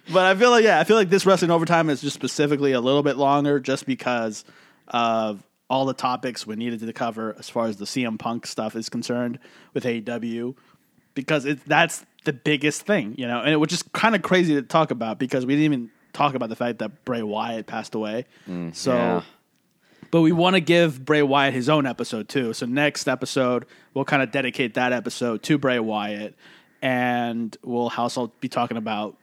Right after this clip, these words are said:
Speaker 1: you know, what our thoughts are on a lot of what's happening in the W W E right now, and, uh, you know, what, you know, A E W looks like after Punk. We'll see. We'll see what Collision and Dynamite looks like.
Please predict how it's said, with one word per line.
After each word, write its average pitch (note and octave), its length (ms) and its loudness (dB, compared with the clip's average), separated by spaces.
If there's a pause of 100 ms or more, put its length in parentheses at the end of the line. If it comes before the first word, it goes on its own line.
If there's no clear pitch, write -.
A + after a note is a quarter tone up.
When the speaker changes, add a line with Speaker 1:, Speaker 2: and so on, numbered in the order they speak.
(200)
Speaker 1:
you C3 100 -8
know, A2+ 100 -6
what A2 220 -4
our G2+ 160 -10
thoughts A2+ 280 -8
are A#2+ 240 -2
on A#2 520 -4 (140)
a B2+ 80 -6
lot A#2+ 180 -2
of B2 100 0
what's A2+ 140 -8
happening B2 280 0
in C3 60 0
the C3 60 0
W C#3+ 220 2
W E3 140 4
E E3 40 6
right B2 240 0
now, A2 280 -6 (360)
and, B2 480 -4
uh, B2 300 -2 (120)
you F3 120 -4
know, A2+ 160 -2
what, A#2+ 340 -2 (1300)
you D3 120 0
know, A#2+ 160 -2
A C3 140 -2
E C3 40 0
W B2+ 300 -2
looks B2 260 -6
like A#2+ 220 -4
after A2+ 260 -4
Punk. F#3 460 -2
We'll A#2+ 120 -6
see. D3 380 2
We'll D#3+ 140 2
see F#3 180 -2
what F3 300 2 (840)
Collision E3 440 4
and C#3+ 260 2
Dynamite D3 380 4
looks D3 220 4
like. E3 340 4